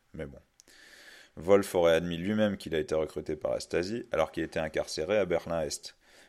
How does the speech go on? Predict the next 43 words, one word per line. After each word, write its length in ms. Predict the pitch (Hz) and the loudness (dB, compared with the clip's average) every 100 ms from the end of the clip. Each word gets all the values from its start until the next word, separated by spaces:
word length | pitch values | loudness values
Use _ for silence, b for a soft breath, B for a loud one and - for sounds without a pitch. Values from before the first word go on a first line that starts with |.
| b | b
Et 80 | 85 | 2
il 60 | |
aurait 160 | 87 85 | 6 6
travaillé 320 | - 87 90 | 6 4 4
pour 160 | 90 - | 2 -2
cet 200 | - - | -6 -2
organisme 540 | 57 76 82 113 - | -4 -4 -6 -6 -6
de 80 | 80 | -6
quatre-vingts 580 | 78 80 - 82 104 117 | -2 -2 0 0 0 -2
à 80 | 90 | -4
quatre-vingt-six. 840 | 90 - - 85 - - - - - | -6 -4 -4 -4 -6 -12 -14 -14 -12
Il 120 | 78 | -4
a 60 | 76 | -4
été 160 | 71 78 | -2 -4
chargé 380 | - 80 78 | -4 -4 -4
aussi 260 | 69 - 104 | -6 -6 -8
d'espionner 480 | 90 85 - 80 90 | -4 -4 -4 -6 -4
les 140 | 85 | -4
opposants 320 | 76 78 85 | -4 -6 -6
politiques. 560 | 87 78 76 - - - _ B B B B B B B | -6 -10 -10 -16 -20 -20 _ B B B B B B B
Au 80 | 87 | -6
sujet, 340 | - 92 95 - - | -2 2 2 2 -6
au 60 | 82 | -6
sujet 300 | - 92 92 | -4 2 2
de 120 | 80 | 0
cet 200 | - 69 | -4 -2
agent 280 | 78 78 78 | 0 0 -2
de 40 | |
liaison 400 | 76 85 101 120 - - | 0 -2 -2 -4 -8 -10
entre 220 | - 78 | -6 -6
le 40 | |
K 140 | 76 78 | -4 -4
G 140 | 76 | -4
B 80 | 76 | -4
et 60 | 69 | -4
la 100 | 60 | -6
Stasi, 460 | - 80 85 113 - | -4 -4 -4 -8 -10
la 160 | - 80 | -4 -4
Fondation 480 | - 95 90 - 87 | -2 -2 -2 -2 -6
Princesse 400 | - 80 85 76 | -6 -4 -4 -2
de 80 | 78 | -4
Croix 300 | - 107 113 | 0 2 2
déclarait. 560 | 90 - 80 76 78 | 0 -2 -2 -2 -6